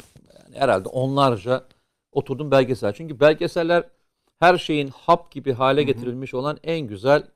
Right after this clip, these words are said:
Speaker 1: e, şeyidir, özetidir. Yani binlerce kitap aranır, binlerce kişiyle röportaj yapılır. Müthiş bir belgesel. Sen de çok güzel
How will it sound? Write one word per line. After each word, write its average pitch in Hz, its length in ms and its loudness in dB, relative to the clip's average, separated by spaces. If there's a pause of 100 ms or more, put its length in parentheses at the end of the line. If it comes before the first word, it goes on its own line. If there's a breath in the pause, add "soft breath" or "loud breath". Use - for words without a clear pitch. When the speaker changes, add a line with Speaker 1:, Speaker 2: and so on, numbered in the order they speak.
(120)
Speaker 1:
e, 92 420 -14
şeyidir, - 460 -2
özetidir. 117 520 -2 (840)
Yani 95 240 -12
binlerce 139 380 2
kitap - 300 -2
aranır, 95 360 -6
binlerce 127 400 0
kişiyle - 280 -10
röportaj 117 460 0
yapılır. 120 320 -14 (400)
Müthiş - 420 -10
bir - 60 -12 (140)
belgesel. 104 380 -6
Sen 156 80 0
de 147 60 2
çok - 180 -4
güzel 139 300 2